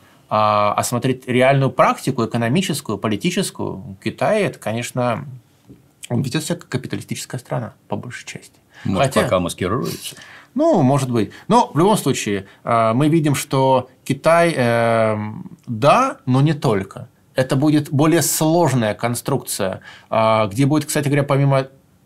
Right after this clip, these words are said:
Speaker 1: крупных держав пе-, первой линии солидная авоська крепких середняков, крепких, которые могут допрыгнуть и больно стукнуть любую взорвавшуюся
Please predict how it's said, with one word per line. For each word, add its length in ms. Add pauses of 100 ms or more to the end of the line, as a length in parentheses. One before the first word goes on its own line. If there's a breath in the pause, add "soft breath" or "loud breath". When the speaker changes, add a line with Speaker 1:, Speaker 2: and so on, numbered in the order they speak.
(100)
Speaker 1:
крупных 420
держав 340
пе-, 360
первой 280
линии 320
солидная 680
авоська 760
крепких 720
середняков, 680
крепких, 420
которые 180
могут 260
допрыгнуть 560
и 40
больно 400
стукнуть 460
любую 260
взорвавшуюся 680